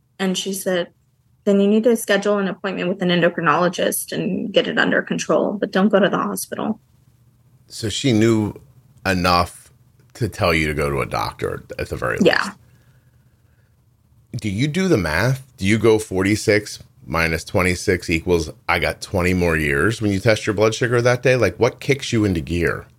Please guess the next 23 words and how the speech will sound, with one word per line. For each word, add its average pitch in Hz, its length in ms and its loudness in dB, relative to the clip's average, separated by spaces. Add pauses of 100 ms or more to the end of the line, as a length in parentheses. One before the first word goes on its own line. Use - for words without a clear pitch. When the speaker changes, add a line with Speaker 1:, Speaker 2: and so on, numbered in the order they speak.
(280)
Speaker 2:
Like, 92 180 -2
your 95 80 0
dad's 87 280 2
passing? 135 800 -2
Like, - 160 -2
something - 420 0
got 95 260 2
you 92 100 -2
to 85 80 0
go, 67 420 0
"Ruh-roh." 73 520 0 (300)
So, 78 540 0 (280)
do 104 80 -2
you - 20 -2
know 98 80 0
what 98 80 2
it - 80 2
was? 240 100 6
Speaker 1:
Yeah, 247 360 6
I 247 120 6
think 294 320 0
it 370 160 0
was 240 580 0